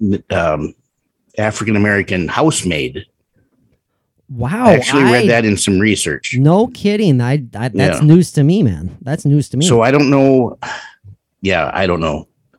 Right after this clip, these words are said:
Speaker 2: That's really interesting.
Speaker 1: Yeah, I just was wondering, 'cause I, I did read that, but I wasn't sure. I mean, 'cause I had never heard that before.
Speaker 2: No, I ha-, I s-,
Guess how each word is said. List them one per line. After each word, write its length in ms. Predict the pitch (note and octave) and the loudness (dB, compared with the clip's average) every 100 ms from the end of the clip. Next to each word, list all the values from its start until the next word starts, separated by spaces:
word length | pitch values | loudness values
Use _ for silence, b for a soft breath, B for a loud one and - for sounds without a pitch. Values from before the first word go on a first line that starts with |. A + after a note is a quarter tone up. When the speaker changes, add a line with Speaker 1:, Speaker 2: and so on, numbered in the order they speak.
| _ - | _ -14
Speaker 2:
That's 200 | B2 C#3+ | -10 -6
really 180 | F#3+ B2 | -2 -2
interesting. 540 | E3+ C#3 F2+ - C2 - _ _ - | -2 -4 -6 -10 -18 -20 _ _ -4
Speaker 1:
Yeah, 140 | G#2 | 0
I 60 | G2 | 0
just 240 | G2+ - | 0 -2
was 160 | F#2+ E2+ | -2 -2
wondering, 300 | F#2+ F#2+ D#2+ | 0 0 -4
'cause 160 | G#2+ B2 | -2 0
I, 80 | B2 G2 | 2 2
I 40 | A2 | -2
did 220 | G#2 C3 | 0 0
read 240 | A2+ C3 A2+ | 2 2 2
that, 220 | B2 A#2 | 0 0
but 100 | F#2+ | -2
I 60 | |
wasn't 280 | F2 F2+ F2+ | 0 -2 -4
sure. 340 | - G2+ G2 G2 | -2 0 0 0
I 60 | |
mean, 160 | G2 E2+ | -2 -2
'cause 120 | G2+ | 0
I 100 | A#2+ | 2
had 100 | D#3+ | 2
never 200 | A2 F#2 | 2 0
heard 180 | E2+ G2+ | 0 0
that 180 | E2 C2+ | -2 -4
before. 380 | - - C2+ - _ - | -10 -12 -10 -12 _ -2
Speaker 2:
No, 300 | D#3+ A#3 - - | 2 2 0 -6
I 180 | C3 E3+ | -2 0
ha-, 200 | E3 A2 | 0 -2
I 120 | B2 | 0
s-, 180 | C#3+ - | 0 -4